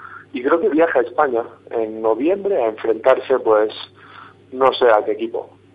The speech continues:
El año pasado fueron, se enfrentaron al Español y, y bien, o sea,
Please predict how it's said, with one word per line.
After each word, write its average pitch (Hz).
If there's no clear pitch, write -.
El 113
año 123
pasado 120
fueron, 110
se 127
enfrentaron 120
al 113
Español 143
y, 95
y 101
bien, 131
o 104
sea, 110